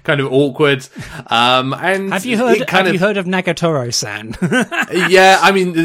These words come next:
Speaker 1: and, and yeah, like, I mean, Cl-, Cliff Notes, this is very much in the, like, Nag-, Nagatoro Izaki-chan kind of, like, relationship of, like, teasing, but in a kind of, like, fond way, uh, as, as it goes on.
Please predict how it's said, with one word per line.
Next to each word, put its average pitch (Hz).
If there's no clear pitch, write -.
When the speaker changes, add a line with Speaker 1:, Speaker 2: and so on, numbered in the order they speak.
Speaker 1:
and, 180
and 165
yeah, 147
like, 156
I 147
mean, 151
Cl-, 160
Cliff 160
Notes, 135
this 135
is 135
very 123
much 117
in 117
the, 110
like, 107
Nag-, 110
Nagatoro 113
Izaki-chan 107
kind 107
of, 98
like, 98
relationship 110
of, 101
like, 98
teasing, 160
but 175
in 214
a 139
kind 135
of, 113
like, 107
fond 95
way, 95
uh, 104
as, 107
as 104
it 98
goes 95
on. 92